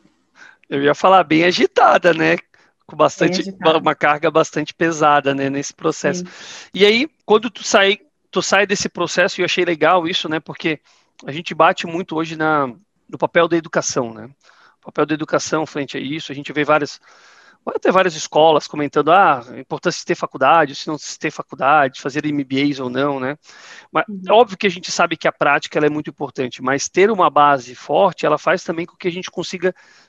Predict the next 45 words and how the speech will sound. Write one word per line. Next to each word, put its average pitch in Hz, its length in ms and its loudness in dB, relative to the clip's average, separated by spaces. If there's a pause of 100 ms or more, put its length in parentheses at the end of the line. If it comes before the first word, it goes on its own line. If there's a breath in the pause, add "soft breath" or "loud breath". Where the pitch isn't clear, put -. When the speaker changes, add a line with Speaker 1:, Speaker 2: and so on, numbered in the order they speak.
(160)
Speaker 1:
é, 156 200 2
se - 160 -4
desenvolver 226 580 4
e 156 160 -2
construir, 190 600 -6
né, 170 200 0
os 151 100 -4
raciocínios 170 580 -8
de 165 80 -16
uma 180 140 -2
forma 175 240 0
mais 175 280 0
aplicada. 160 600 0 (580 loud breath)
Eu 190 120 4
achei 214 180 2
Speaker 2:
Sim. 220 40 -4
Speaker 1:
interessante 220 540 2
que 220 120 -12
tu 233 100 -8
falou 202 260 2
já 208 200 2
de 190 260 -8
noções 196 380 -2
de 226 60 -2
administração, 202 880 0
né, 165 120 -2
jo-, 156 180 -10
noções 165 360 -6
de 180 80 -12
finanças, 156 840 -2
né? 170 200 2 (400 loud breath)
Eu - 80 0
acho 165 160 0
que 180 120 -4
isso, 139 380 -4 (300)
é, 139 160 0 (100)
quanto 226 240 0
mais 220 220 2
cedo 175 280 0
a 151 40 -2
gente 165 220 -12
consegue 165 400 -6
trazer 156 440 -2
pra 147 160 -4
dentro 151 360 -6